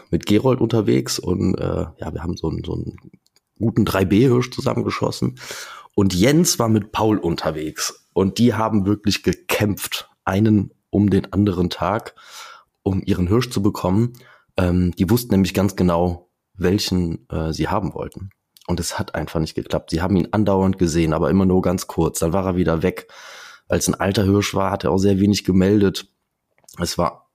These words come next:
unfassbar, äh, ja, auf-, aufregend und spannend, äh, für die beiden. Und am letzten Abend, wie das so oft dann ist, hat's tatsächlich geklappt. Und, ähm, ja, wir konnten alle nicht so richtig glauben, was wir da nachher gesehen haben. Ähm,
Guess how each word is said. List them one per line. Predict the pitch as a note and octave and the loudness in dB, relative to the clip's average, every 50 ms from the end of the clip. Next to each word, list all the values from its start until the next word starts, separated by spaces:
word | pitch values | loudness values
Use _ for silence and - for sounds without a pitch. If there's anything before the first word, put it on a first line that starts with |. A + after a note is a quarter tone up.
| _ _ _ | _ _ _
unfassbar, | - A#2+ B2 B2 - - - - - D#2 D#2 D2 C#2+ - - - - | 0 0 0 0 -2 -4 -6 -4 -2 -2 0 0 0 -2 -4 -4 -2
äh, | D2+ D#2 A1+ G#1 - | -2 -2 -2 -4 -6
ja, | - - - - - _ - | -6 -6 -6 -8 -12 _ -20
auf-, | - - - - _ _ - | -20 -20 -20 -20 _ _ -8
aufregend | - F2 F#2 - - - F#2 F#2+ G2 F#2+ E2+ - | -6 -6 -6 -6 -2 0 0 0 0 0 -2 -4
und | D#2 - | -6 -6
spannend, | - - - E2 E2 D#2+ G2+ - - - _ | -6 -4 -4 -2 -2 -2 -4 -6 -10 -12 _
äh, | - E2 E2 | -8 -8 -6
für | D#2+ - - | -6 -8 -8
die | - C#2 | -8 -6
beiden. | B1 C2 C2+ D2 D#2+ F2+ - | -6 -4 -4 -2 -2 -2 -2
Und | - E2 - - | -2 -4 -4 -2
am | F2 E2 | -2 0
letzten | E2 G#2+ - - - - - - | 0 0 0 -2 -2 -2 -2 -2
Abend, | - F2 F2 G2 G#2 G2+ G#2 - - _ _ - - - - - - - _ _ - | -2 -2 0 0 0 0 -2 -4 -10 _ _ -20 -20 -20 -20 -20 -20 -20 _ _ -6
wie | - F2 | -4 -2
das | D#2+ E2+ - | -2 0 -2
so | - - | -2 -2
oft | - F#2 - - F2 | -2 -4 -4 -2 -4
dann | E2 - | -4 -2
ist, | - F#2 G2 - - - - _ _ | -2 -2 -2 -2 -4 -6 -8 _ _
hat's | - - F#2+ - - - | -8 -8 -8 -6 -8 -10
tatsächlich | - - F#2+ G2 - - E2+ E2+ - - | -6 -6 -6 -4 -4 -4 -6 -6 -6 -12
geklappt. | - - - - - F#2+ - - - - - - _ _ | -16 -18 -12 -8 -6 -6 -8 -8 -10 -12 -12 -12 _ _
Und, | - F2+ F2 F2+ F2 - - - - | -2 0 0 0 0 -2 -4 -8 -4
ähm, | - F2 E2+ D#2+ E2 E2 D#2+ D#2+ D#2+ - - | -2 0 0 2 2 0 0 -2 -6 -8 -6
ja, | - C2+ - - _ _ _ _ _ - | -6 -6 -6 -8 _ _ _ _ _ -6
wir | - - | -6 -4
konnten | - G2+ F2 - - - | -2 -4 -4 -4 -4 -4
alle | - F#2+ F#2+ F2+ | -2 0 0 0
nicht | F2+ - | 0 0
so | - D#2+ | -2 -4
richtig | E2+ G2+ - - - - | -4 -4 -6 -8 -12 -8
glauben, | - - F2 A2 G#2+ F2 D#2+ | -4 -2 -2 -2 0 0 0
was | D2 D#2 - - | -2 -2 -2 -2
wir | E2 | -2
da | D2+ D#2+ D2+ D#2 - - - - - - - - - - - - _ _ - | 0 0 -2 -2 -4 -8 -18 -20 -20 -20 -20 -20 -20 -20 -20 -20 _ _ -8
nachher | E2 - - F2 E2 | -6 -4 -2 -2 -2
gesehen | E2 D#2+ C#2 F2 F#2+ G#2+ F2+ D#2+ D#2 | -2 -2 0 2 2 2 2 0 0
haben. | D2 C#2+ D2+ E2+ G2 G2+ G#2 G#2+ - - - | -2 -4 -2 0 0 0 0 0 -2 -4 -6
Ähm, | - E2 E2+ E2 D#2 E2 D#2+ - - | -6 -4 -4 -2 -4 -4 -6 -8 -10